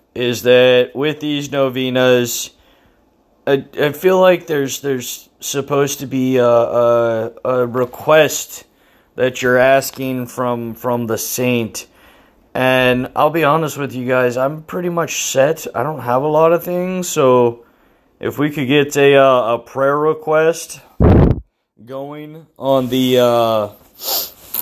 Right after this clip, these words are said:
on the, uh, Facebook page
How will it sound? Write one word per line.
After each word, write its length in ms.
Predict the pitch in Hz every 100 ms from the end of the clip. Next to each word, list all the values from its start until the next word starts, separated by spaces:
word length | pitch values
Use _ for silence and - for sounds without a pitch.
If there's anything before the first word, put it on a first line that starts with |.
| - - - _ _ - - _ _ - - -
on 200 | 110 123
the, 260 | 117 120 120
uh, 260 | 110 110 104
Facebook 580 | - 139 139 139 151
page 600 | 147 156 160 160 - -